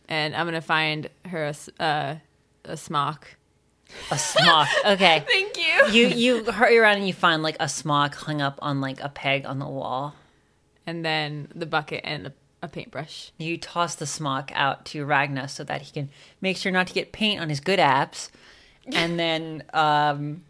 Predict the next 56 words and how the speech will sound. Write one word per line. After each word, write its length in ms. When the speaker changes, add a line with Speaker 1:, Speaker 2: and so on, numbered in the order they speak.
Speaker 2:
hand 520
Ragna. 500
It's, 260
like, 140
it's 100
basically 300
the 60
largest 360
brush 260
you 60
could 100
find. 320
So 100
it 40
actually 220
looks 120
more 80
like 140
a 60
house 380
painting 400
brush. 500
Speaker 3:
That'll 240
work. 240
Speaker 2:
Was 100
that 140
it? 140
I 100
can't 180
remember 280
if 120
there's 100
anything 220
else 120
besides 300
that 160
and 100
the 40
paint. 360
Speaker 1:
No, 100
that 160
was 120
it. 220
Yeah. 100
Speaker 2:
Okay. 160
And 140
then, 300
uh, 340
Pia, 300
like, 200
hands 260
the 80
paint 240
out 200
to 100
you. 160